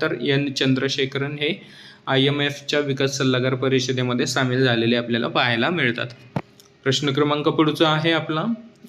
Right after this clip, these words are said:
खालीलपैकी कोणाची आयआरडीए डीआयचे पूर्णवेळ सदस्य म्हणून या ठिकाणी नियुक्ती झालेली आहे? तर स्वामीनाथन एन एस अय्यर यांची या ठिकाणी नियुक्ती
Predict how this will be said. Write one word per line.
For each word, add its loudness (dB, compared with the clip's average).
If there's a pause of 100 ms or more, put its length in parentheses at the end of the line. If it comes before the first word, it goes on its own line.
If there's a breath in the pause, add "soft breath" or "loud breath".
खालीलपैकी 2
कोणाची 0 (120)
आयआरडीए 2 (300)
डीआयचे 0 (520 loud breath)
पूर्णवेळ 8
सदस्य 0
म्हणून 0
या 0
ठिकाणी 2
नियुक्ती 2
झालेली 0
आहे? 0
तर -6
स्वामीनाथन -2 (140)
एन 0 (280)
एस 2
अय्यर 2
यांची 0
या 2
ठिकाणी -2
नियुक्ती 0